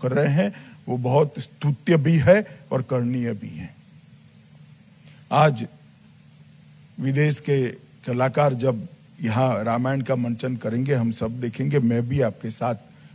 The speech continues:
बैठकर देखूंगा, परंतु मैं इतना ही कहना चाहता हूँ कि हमारे जीवन में रामायण के अंदर से उठाई हुई कोई एकाध चीज को भी अगर हम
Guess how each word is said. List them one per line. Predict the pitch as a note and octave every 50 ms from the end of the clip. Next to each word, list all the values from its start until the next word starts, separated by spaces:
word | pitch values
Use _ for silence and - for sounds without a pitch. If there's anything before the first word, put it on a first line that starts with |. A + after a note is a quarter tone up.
| - -
बैठकर | B2+ B2 B2 A#2+ - - B2 A2
देखूंगा, | G#2 A#2 A2+ A2 - - C#3 C#3+ C#3+ D3+ D#3+ - - - - - - - - - - -
परंतु | A#2+ B2 B2+ A#2 C3+
मैं | B2+ B2 A#2+
इतना | A#2 A2 - - D3 D#3
ही | D3+ D#3+ D#3+
कहना | C3+ B2+ A2+ A2+ A#2+ A2+ G#2+
चाहता | - A#2 G#2+ G#2+ - B2+
हूँ | B2 A2+ - C3+ C#3+ C#3+ - - - - - - - - -
कि | C#3
हमारे | A2 G2+ B2 C#3 D3 D3 C#3 B2+
जीवन | - B2 B2 B2 B2 C3+
में | C3 B2+ B2 B2+ A#2 G#2 A2 - - - - - - - - - -
रामायण | - B2 B2 A#2+ B2+ C3+ C#3+ D3 C#3+ C#3 C3+ B2+ - - - - -
के | - C3+
अंदर | A#2+ A2+ A#2+ A#2+ C3+ B2+
से | A#2+ - C#3+
उठाई | C3+ A#2 A2 G#2+ - C3 B2+ B2+ C3+
हुई | C3+ C3 C3 B2+
कोई | B2+ - C3+ C3+ C3+ A2+ - -
एकाध | C#3+ C#3 C3+ - F3+ F3+ D#3+ C#3
चीज | A#2+ - - C#3+ D3+ D3 C#3+
को | D3 - F#3 F3
भी | D3+ C3 D3 C3
अगर | B2 A2+ A2+ C3 B2
हम | A2+ A#2+ B2+ B2